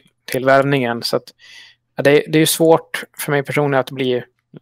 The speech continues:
riktigt upphetsad över när man inte sett spelaren, men det är ju såklart potentialen de betalar för. Han är ju fortfarande tonåring,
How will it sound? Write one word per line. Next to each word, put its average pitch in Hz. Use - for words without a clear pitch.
riktigt -
upphetsad 127
över 123
när 120
man 117
inte 117
sett 110
spelaren, 127
men 123
det 135
är 127
ju 120
såklart -
potentialen 117
de 113
betalar 113
för. -
Han 120
är 120
ju 117
fortfarande 117
tonåring, 120